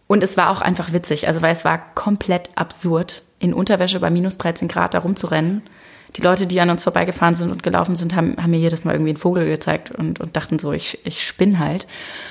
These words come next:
Äh, und ihr müsst euch vorstellen, ich habe das Video quasi, äh, rückwärts und doppelt so schnell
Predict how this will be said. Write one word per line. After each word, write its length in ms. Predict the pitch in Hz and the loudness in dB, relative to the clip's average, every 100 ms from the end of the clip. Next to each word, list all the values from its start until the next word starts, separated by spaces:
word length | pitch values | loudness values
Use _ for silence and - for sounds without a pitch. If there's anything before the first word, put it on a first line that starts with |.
| - - | -18 -6
Äh, 200 | - 185 151 | 2 4 6
und 260 | 240 277 233 - | 6 6 0 -8
ihr 100 | - | 2
müsst 160 | 220 214 | 2 2
euch 100 | 202 | 2
vorstellen, 280 | 214 208 196 | 2 2 2
ich 60 | |
habe 120 | 202 190 | 2 2
das 140 | 190 | 0
Video 340 | 190 190 185 | 2 4 4
quasi, 540 | 185 - 175 175 175 175 - | 0 -2 -2 0 -2 -2 -4
äh, 60 | 185 175 170 - 170 | -6 -4 -4 -4 0
rückwärts 480 | 202 - 196 190 | 0 0 -2 0
und 100 | 185 | -2
doppelt 200 | 175 180 | -2 -4
so 80 | 175 | -4
schnell 420 | 170 175 165 165 | -4 -2 0 -2